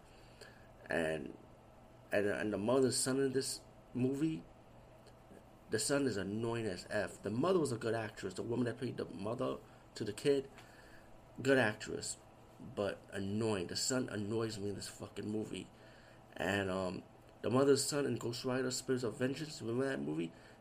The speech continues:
People shit on that movie, but I actually liked the movie. I thought the movie was good in my opinion. I like both Ghost Rider movies. I'm gonna say it. With Nicolas Cage. But the mother's son, the mother has to protect her kid. The way she,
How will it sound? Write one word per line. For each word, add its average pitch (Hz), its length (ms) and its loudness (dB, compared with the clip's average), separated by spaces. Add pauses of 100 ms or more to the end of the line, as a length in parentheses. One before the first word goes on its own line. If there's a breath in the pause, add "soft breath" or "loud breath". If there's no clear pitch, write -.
People 160 180 -4
shit 165 280 2
on 160 120 4
that 120 160 2
movie, 120 180 0
but 113 160 0
I 135 160 4
actually 135 220 -4
liked 127 220 0
the 104 60 -6
movie. 107 200 0
I 113 40 -2
thought - 140 -8
the - 80 -4
movie 123 180 0
was 110 100 -2
good 120 160 0
in 107 100 0
my 110 140 0
opinion. 107 460 -4 (480 loud breath)
I - 80 0
like 147 240 4
both 110 180 -2
Ghost - 180 -6
Rider 95 180 -2
movies. 98 440 -8
I'm 113 200 -2
gonna 110 180 0
say 117 240 -2
it. - 220 -8 (640 loud breath)
With 101 120 2
Nicolas 104 320 0
Cage. 120 340 -2 (400 loud breath)
But - 120 -6
the 113 60 2
mother's 139 360 4
son, 156 380 -2 (120)
the 110 60 -6
mother 127 200 2
has 123 140 -2
to - 100 -12
protect - 260 -8
her 117 60 -10
kid. 160 340 -2 (1000 loud breath)
The 107 100 0
way 117 160 2
she, - 100 -8